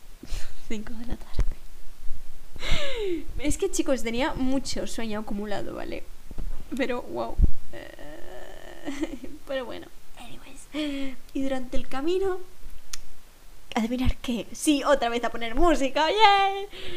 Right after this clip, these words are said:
Yo no me acuerdo ni lo que puse, o sea, porque, ah, sí, puse, ¿qué puse? <gasps> La Santa Compañía de Mago de Oz. ¿Qué más puse?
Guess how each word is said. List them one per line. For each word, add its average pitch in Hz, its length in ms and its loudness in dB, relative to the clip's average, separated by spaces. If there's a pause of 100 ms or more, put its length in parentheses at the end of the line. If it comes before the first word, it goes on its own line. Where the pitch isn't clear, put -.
(320)
Yo 320 160 2
no 349 160 4
me 254 60 2
acuerdo 269 420 6
ni 240 120 2
lo 226 120 -4
que 208 100 -6
puse, 214 680 -8
o - 40 -8
sea, 214 180 -6
porque, 208 420 -12 (500)
ah, 311 220 -2
sí, 262 260 -8
puse, 262 460 -10
¿qué 359 120 -14
puse? - 460 -14 (480)
<gasps> 311 360 -4
La 240 80 -8
Santa 233 280 -6
Compañía 226 460 -8
de 254 80 -4
Mago 202 240 -10
de 196 140 -8
Oz. 330 140 -8 (600)
¿Qué 220 80 -16
más 208 120 -8
puse? 262 360 -6